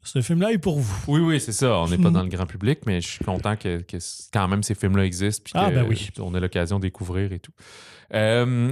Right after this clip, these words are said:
Speaker 2: je peux nommer en rafale d'autres sorties, là, qu'on n'a pas vues puis qui sont,
Speaker 1: Ouais.
Speaker 2: euh, plus nichées aussi, là, parce que là, on va bientôt, euh, passer l'heure,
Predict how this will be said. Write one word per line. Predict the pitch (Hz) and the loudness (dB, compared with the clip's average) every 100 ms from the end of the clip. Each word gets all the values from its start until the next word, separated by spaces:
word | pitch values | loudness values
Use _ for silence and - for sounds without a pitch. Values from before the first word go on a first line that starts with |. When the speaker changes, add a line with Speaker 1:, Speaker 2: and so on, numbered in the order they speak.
| - | 0
Speaker 2:
je | 123 | -2
peux | 220 | 2
nommer | 214 175 | 2 4
en | 196 | 4
rafale | 135 113 160 165 | 2 2 0 2
d'autres | 127 143 | 2 2
sorties, | 139 - - 156 | 0 0 0 2
là, | 127 | 2
qu'on | 117 110 | 2 4
n'a | 110 117 | 4 4
pas | 123 | 2
vues | 113 156 | 4 2
puis | 117 | 0
qui | - | -4
sont, | - 110 107 | 0 4 4
Speaker 1:
Ouais. | 98 | 4
Speaker 2:
euh, | 95 | 2
plus | 92 127 147 | 0 0 2
nichées | 131 113 - 143 | 4 2 0 -2
aussi, | 139 113 - 196 | -2 -2 -4 -4
là, | 170 | -4
parce | - - | -6 -10
que | - | -6
là, | 107 104 | -4 -2
on | 95 | -4
va | 92 | -4
bientôt, | 90 87 - 107 98 | -2 -4 -4 -4 -4
euh, | 87 | -4
passer | 110 92 - 107 101 | -2 -2 -2 -4 -2
l'heure, | 107 98 98 117 107 95 | 2 2 4 2 2 2